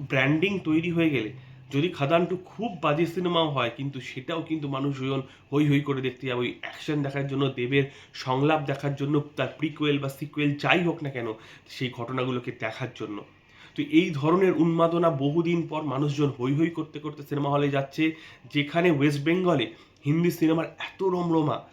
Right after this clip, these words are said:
হিন্দি সিনেমা পর্যন্ত পাত্তা পাচ্ছে না। বহু মানুষজন এখনও কিন্তু মাস কমার্শিয়াল মুভি বলতে খাদানকেই বেছে নিচ্ছে। এটাই সাকসেস,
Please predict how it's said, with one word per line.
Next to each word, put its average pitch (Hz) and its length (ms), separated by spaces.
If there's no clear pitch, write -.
হিন্দি 175 200
সিনেমা 175 280
পর্যন্ত 156 320
পাত্তা 147 340
পাচ্ছে 139 300
না। 135 200
বহু 151 260
মানুষজন 156 480
এখনও 180 320
কিন্তু 147 400
মাস 147 220
কমার্শিয়াল 156 520
মুভি 139 200
বলতে 123 480
খাদানকেই 135 480
বেছে 120 220
নিচ্ছে। 110 380
এটাই 156 260
সাকসেস, 147 520